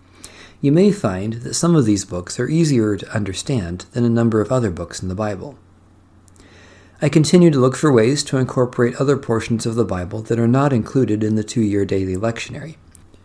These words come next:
The books of Chronicles, for example, are almost nowhere to be found in the lectionary.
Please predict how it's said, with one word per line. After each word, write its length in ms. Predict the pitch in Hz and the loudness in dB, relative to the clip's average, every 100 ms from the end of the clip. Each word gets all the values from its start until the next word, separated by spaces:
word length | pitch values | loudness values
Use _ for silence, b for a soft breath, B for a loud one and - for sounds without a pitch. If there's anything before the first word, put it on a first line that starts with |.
| b b b | b b b
The 100 | - | -4
books 260 | 120 127 - | 0 0 -2
of 120 | 107 | -4
Chronicles, 600 | - 165 139 107 92 - - | 0 2 2 -2 -8 -8 -8
for 220 | - 120 | 0 0
example, 480 | 107 104 90 98 98 | 2 -4 -4 -4 -2
are 200 | 117 - | -2 0
almost 540 | 160 156 117 - - | 2 2 0 -2 -2
nowhere 360 | 139 170 101 87 | 2 4 2 0
to 120 | 101 | -4
be 80 | 92 | -4
found 380 | - 120 95 | -2 0 0
in 100 | 90 | -2
the 60 | 92 | -2
lectionary. 580 | 101 101 - - - | -2 -4 -8 -14 -14